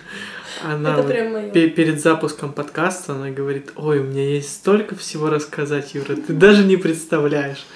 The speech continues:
Speaker 1: Я говорю: «Ань, может, мы, ну, сценарий какой-нибудь напишем или тему накидаем?» Она такая: «Ты что? Нет, нет, не надо, у меня столько всего есть».
Speaker 2: Да, дорогие слушатели,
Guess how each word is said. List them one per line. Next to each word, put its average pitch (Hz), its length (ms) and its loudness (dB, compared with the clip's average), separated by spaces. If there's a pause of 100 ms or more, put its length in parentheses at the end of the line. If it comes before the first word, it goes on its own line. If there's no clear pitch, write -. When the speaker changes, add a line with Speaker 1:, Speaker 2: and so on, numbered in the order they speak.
(300)
Speaker 1:
Я 156 80 0
говорю: 151 180 2
«Ань, 143 160 0
может, 143 300 -2
мы, 143 320 0
ну, 135 260 -8
сценарий 139 560 -8
какой-нибудь 131 460 -12
напишем 139 500 -10
или 135 240 -10
тему 143 360 -10
накидаем?» 139 460 -10
Она 135 140 -12
такая: 143 240 -10
«Ты 190 160 0
что? 170 760 8 (520)
Нет, 247 460 6
нет, 247 340 8
не 233 120 4
надо, 196 360 8
у 160 80 6
меня 185 140 6
столько 247 480 0
всего 196 240 -4
есть». 170 260 -2
Speaker 2:
Да, 220 160 2
дорогие 214 320 2
слушатели, 208 720 -4